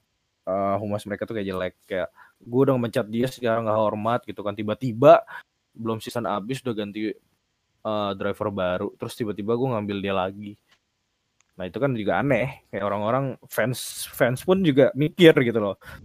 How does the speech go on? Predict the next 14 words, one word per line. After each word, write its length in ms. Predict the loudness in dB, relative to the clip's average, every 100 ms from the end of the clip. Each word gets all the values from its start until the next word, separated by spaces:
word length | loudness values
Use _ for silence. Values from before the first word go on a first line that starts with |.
| -4
Kok 80 |
bisa 320 | -2 0 -2 -2
kayak 160 | -2
gini? 400 | -4 -6 -6 -4
Apakah 320 | -4 -4 -6
dia 80 | -6
nyesel 320 | -6 -8 -6
atau 240 | -6 -4 -10
apa? 240 | -8 -10
Banyak 240 | -8 -8 -8
spekulasi 720 | -6 -6 -2 -2 0 -4 -2
yang 240 | -4 -6
bisa 240 | -4 -2 -2
ngebuat 480 | -2 -2 -2 -2